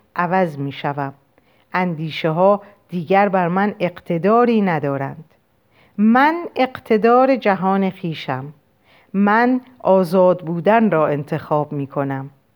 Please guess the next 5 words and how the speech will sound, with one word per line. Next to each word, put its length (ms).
در 220
جهانم 720
همه 380
چیز 580
نیکوست. 1040